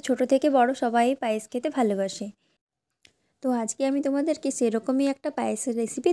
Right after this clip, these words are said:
দেখাবো। তো দেখো, প্রথমেই আমি পায়েসের জন্য দুধ গরম হতে দিয়েছি। আর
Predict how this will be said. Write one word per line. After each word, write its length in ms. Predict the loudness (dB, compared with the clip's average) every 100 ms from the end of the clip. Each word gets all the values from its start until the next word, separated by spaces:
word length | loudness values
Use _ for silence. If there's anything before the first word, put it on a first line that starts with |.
| 4
দেখাবো। 320 | 2 -2 -6 -10 _ _ _ _ _ _ _ _ _ _ _ _ _ _ _ _ _ _ _ _ _ _ -4
তো 60 | -2
দেখো, 160 | 0 0 2
প্রথমেই 400 | 4 4 6 6 4
আমি 100 | 2 2
পায়েসের 360 | 0 2 0 2
জন্য 140 | 2 2 4
দুধ 140 | 4 4
গরম 180 | 2 2 0
হতে 160 | 0 2
দিয়েছি। 340 | 4 4 2 -6 -10 _ _ _ _ _ _ _ _ _ _ _ _ _ _ _ _ _ _ _ _ _ _
আর 240 | -4 -2